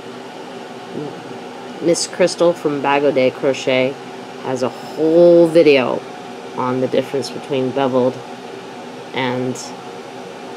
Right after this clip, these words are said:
inline. And yeah,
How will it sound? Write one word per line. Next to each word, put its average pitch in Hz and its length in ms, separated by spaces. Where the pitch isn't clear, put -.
inline. 135 600
And 151 220
yeah, 71 220